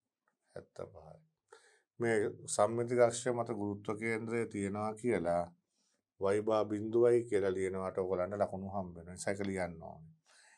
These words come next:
ඊළඟට මේක ආස්තරයක් නම් පුෂ්ටික ඝනත්වය කියලා ගන්න. පුෂ්ටික ඝනත්වය කියන්නේ හැමතිස්සෙම එක ඒකක වර්ගඵලයක ස්කන්ධය. එහෙනම් මුළු වර්ගඵලය හැටයි හැටයි රෝ G ගෙන් වැඩි කරා. මේකේ හැට, භාගයයි හැටයි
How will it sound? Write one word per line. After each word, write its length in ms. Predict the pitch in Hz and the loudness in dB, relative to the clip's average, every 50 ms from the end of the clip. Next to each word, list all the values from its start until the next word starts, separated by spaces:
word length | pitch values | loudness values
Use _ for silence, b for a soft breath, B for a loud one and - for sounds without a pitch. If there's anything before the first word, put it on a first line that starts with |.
| b b b - | b b b 0
ඊළඟට 260 | 123 120 117 120 123 | 4 6 6 6 6
මේක 140 | 123 127 123 | 4 6 8
ආස්තරයක් 720 | 120 110 104 107 - - - - 135 127 127 123 120 120 | 10 12 12 12 10 8 6 6 6 8 10 10 10 8
නම් 280 | 123 123 127 143 143 - | 8 4 4 4 4 2
පුෂ්ටික 400 | 123 117 110 - - - 123 120 | 0 -2 -2 -2 0 2 2 2
ඝනත්වය 480 | 117 117 110 110 104 98 - - 113 107 104 | 2 2 0 -2 -4 -6 -6 -4 -2 -2 -2
කියලා 280 | 101 104 104 123 123 | -2 2 4 6 6
ගන්න. 460 | 117 107 98 85 80 78 78 - - | 8 8 6 6 4 -2 -12 -14 -16
පුෂ්ටික 400 | - - 101 - - - 123 120 117 | -12 -10 -8 -8 -4 0 2 2 4
ඝනත්වය 480 | 110 107 107 113 110 - - - 139 123 104 | 4 4 4 4 2 0 0 2 4 4 4
කියන්නේ 380 | 92 92 90 87 87 87 87 92 | 2 2 0 0 0 -2 -4 -4
හැමතිස්සෙම 560 | 92 92 90 98 98 98 - - 127 131 156 180 165 160 B B B B B B B B _ _ - | -4 -4 -4 -4 -4 -2 0 2 2 4 4 2 0 -2 B B B B B B B B _ _ -14
එක 180 | 101 104 - 143 | -6 0 2 4
ඒකක 460 | 143 135 127 123 127 123 113 110 117 | 6 6 4 4 2 2 0 2 2
වර්ගඵලයක 800 | 110 107 104 104 101 101 98 101 101 98 95 95 92 92 - 113 117 | 4 4 4 4 2 -2 0 0 0 0 0 -2 -6 -6 -6 -4 -4
ස්කන්ධය. 600 | - - - - 110 95 90 80 78 78 80 - - _ _ _ _ _ b b b b b b b b b b | -4 -4 -2 0 0 0 0 -4 -8 -10 -12 -14 -16 _ _ _ _ _ b b b b b b b b b b
එහෙනම් 200 | 104 110 110 107 | 0 0 0 2
මුළු 220 | 104 110 120 139 135 | 2 4 6 10 12
වර්ගඵලය 600 | 135 135 131 123 120 117 117 - 113 107 110 113 107 | 12 12 12 12 8 8 8 8 8 10 10 8 8
හැටයි 380 | 98 101 98 - 101 98 101 95 | 6 4 4 6 6 6 6 4
හැටයි 440 | 101 98 95 - 113 123 131 143 160 160 - - - - | 2 2 6 8 8 8 8 6 2 -2 -6 -12 -16 -12
රෝ 200 | - - 98 98 92 | -6 -2 -2 -2 -2
G 160 | 92 95 90 | -2 -4 -4
ගෙන් 220 | 85 87 90 98 104 | -4 -4 -4 -4 -6
වැඩි 200 | 90 82 80 80 | -6 -8 -8 -10
කරා. 200 | 82 82 82 82 | -8 -6 -6 -6
මේකේ 280 | 92 98 95 98 90 | -4 -6 -4 -2 0
හැට, 160 | 95 95 98 | 0 0 2
භාගයයි 380 | 95 95 92 92 92 98 98 90 | 4 4 4 4 4 2 2 2
හැටයි 380 | 87 90 85 85 101 107 127 | 0 -2 0 4 4 4 4